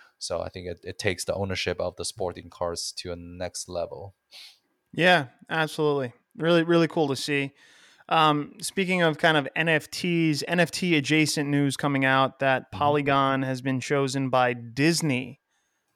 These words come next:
Speaker 2: to, um, help them build their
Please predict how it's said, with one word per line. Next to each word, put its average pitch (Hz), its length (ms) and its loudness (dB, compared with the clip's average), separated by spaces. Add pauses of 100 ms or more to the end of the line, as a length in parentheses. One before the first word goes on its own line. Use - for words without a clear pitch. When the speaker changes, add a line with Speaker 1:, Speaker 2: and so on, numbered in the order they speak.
(120)
Speaker 2:
to, 135 560 0
um, 120 600 0
help 160 320 2
them 143 340 0
build 135 560 0
their 131 540 4